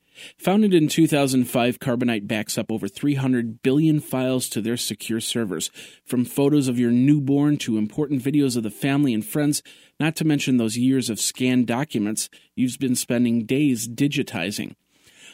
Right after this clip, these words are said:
All of it gets stored in their secure cloud so you're protected from fire,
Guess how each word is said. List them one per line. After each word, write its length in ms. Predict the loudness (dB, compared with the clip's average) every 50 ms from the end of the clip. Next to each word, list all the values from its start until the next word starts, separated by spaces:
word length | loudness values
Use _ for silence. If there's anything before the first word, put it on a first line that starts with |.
| _ -2 0
All 180 | 2 4 4
of 80 | 4 4
it 160 | 2 2 0
gets 220 | -2 -2 -2 -2
stored 360 | -4 -2 0 0 2 2 2 2
in 120 | 2 2
their 100 | 0 0
secure 420 | -2 -4 -6 -6 -4 -2 -2 -2
cloud 380 | -2 -4 -4 -2 0 0 0 0
so 160 | -2 -2 -2
you're 160 | -2 -2 -4
protected 500 | -6 -8 -10 -8 -8 -8 -8 -6 -8 -8
from 200 | -6 -6 -6 -6
fire, 420 | -6 -4 -4 -2 0 0 -2 -2